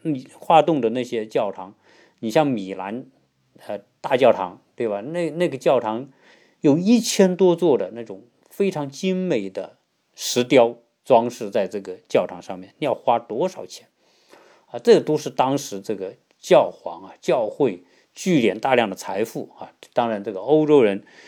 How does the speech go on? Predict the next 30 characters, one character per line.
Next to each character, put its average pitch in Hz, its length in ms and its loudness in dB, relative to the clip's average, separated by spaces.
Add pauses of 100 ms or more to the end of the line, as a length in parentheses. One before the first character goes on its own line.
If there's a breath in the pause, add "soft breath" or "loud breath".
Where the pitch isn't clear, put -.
(180 loud breath)
对 143 160 8
艺 202 240 4
术 139 180 -2
的 101 100 0
崇 90 280 -14
尚， 104 320 -4
特 123 160 -10
别 101 140 -8
是 95 280 -12 (420)
这 - 120 -8
个 104 140 -2
古 104 300 -12
希 135 340 -4
腊、 117 380 -2
古 95 220 -14
罗 98 260 0
马 104 200 -4
的 92 80 -12
那 104 100 -10
些 104 120 -10
雕 151 280 -2
刻 147 200 0
艺 123 160 -4
术 95 200 -12
啊， 95 200 -20
跟 120 200 -2
教 120 300 0
堂 98 220 -10
结 101 260 0
合， 95 300 -8